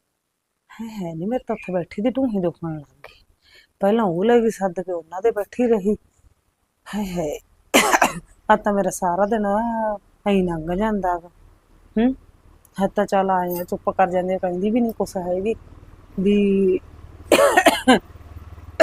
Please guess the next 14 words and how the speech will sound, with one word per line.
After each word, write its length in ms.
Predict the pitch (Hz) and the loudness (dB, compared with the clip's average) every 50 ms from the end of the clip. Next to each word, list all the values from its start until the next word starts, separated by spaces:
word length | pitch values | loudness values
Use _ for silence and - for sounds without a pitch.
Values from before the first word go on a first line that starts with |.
| - 640 523 - - 214 - - - - - - - - - - - - - - - - - - - - - - - _ - - - - 190 | 6 6 4 4 0 -2 -2 -2 -8 -18 -20 -20 -20 -20 -20 -20 -20 -20 -20 -20 -20 -20 -20 -20 -20 -20 -20 -20 -20 _ -20 -20 -18 -8 -4
ਮੰਮੀ 280 | 202 202 196 202 233 254 | -2 -2 0 -2 -2 0
ਤੂੰ 160 | - 294 233 | 0 -2 0
ਤੁਰੀ 260 | - 233 220 214 208 | 2 2 4 4 2
ਫਿਰਦੀ 380 | - 202 190 170 - 190 185 185 | 2 0 -2 -2 -2 -4 -4 -2
ਆ 100 | 185 180 | -6 -8
ਗੀ, 160 | 180 185 185 - _ _ _ _ _ _ _ _ _ _ _ _ _ _ _ _ _ _ _ _ _ _ _ _ _ - | -10 -16 -20 -20 _ _ _ _ _ _ _ _ _ _ _ _ _ _ _ _ _ _ _ _ _ _ _ _ _ -6
ਵੀ 220 | 208 185 208 220 | -2 0 0 0
ਤੁਰੀ 420 | 190 - - - 220 214 196 202 | 0 -2 -2 2 2 4 4 4
ਫਿਰਦੀ 400 | 180 160 202 190 175 165 196 196 | 2 2 0 0 0 0 0 2
ਆ 140 | 190 185 185 | 2 2 2
ਗੀ, 160 | 185 202 240 | 2 0 0
ਨਹੀਂ 300 | 254 233 214 190 185 202 202 _ | 0 0 -2 -4 -8 -16 -6 _
ਤਾਂ 140 | 202 196 | -2 -2
ਫਿਰ 240 | 196 - 196 196 190 | -2 -2 -4 -2 0